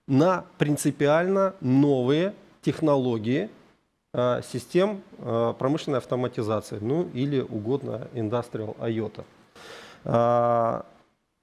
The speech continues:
о чём речь? То есть они, э, формируют требования и, э,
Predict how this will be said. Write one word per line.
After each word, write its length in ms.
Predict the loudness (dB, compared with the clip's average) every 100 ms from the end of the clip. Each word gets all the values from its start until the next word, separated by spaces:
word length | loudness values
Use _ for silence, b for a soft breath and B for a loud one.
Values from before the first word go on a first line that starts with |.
| _ -2
о 100 | 2
чём 220 | 4 4
речь? 340 | 2 -2 -8 -18 -20 -4
То 100 | -2
есть 260 | -2 -6 -18 -20 -14
они, 640 | -6 0 4 4 4 0
э, 400 | -4 -4 0 0 2
формируют 760 | 0 2 2 4 4 2 0 -12 _ _ _ _ _ -10 -2
требования 720 | 2 2 2 0 2 0 -2 -10 -6
и, 320 | -2 0 0 -4
э, 540 | -2 2 2 0 -4